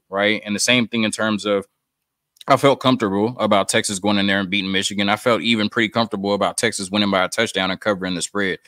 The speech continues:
I did not think they would beat them by nineteen points. And like he said, thirty-one to twelve doesn't even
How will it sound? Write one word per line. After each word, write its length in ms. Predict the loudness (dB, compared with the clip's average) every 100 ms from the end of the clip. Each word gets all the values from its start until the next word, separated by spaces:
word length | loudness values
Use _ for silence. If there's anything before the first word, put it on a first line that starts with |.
| -20 -12 0
I 60 |
did 100 | 4
not 200 | 4 4
think 200 | 2 0
they 100 | 0
would 160 | 0 0
beat 220 | -4 -2
them 180 | -2 0
by 120 | 0
nineteen 540 | 0 -2 -2 -2 -2
points. 340 | 0 -2 -2 -2
And 100 | 0
like 160 | 0
he 120 | -2 -4
said, 360 | 0 0 2
thirty-one 340 | 0 0 0 -2
to 60 |
twelve 340 | -2 -2 0 0
doesn't 300 | -2 -2 -2
even 260 | -2 -4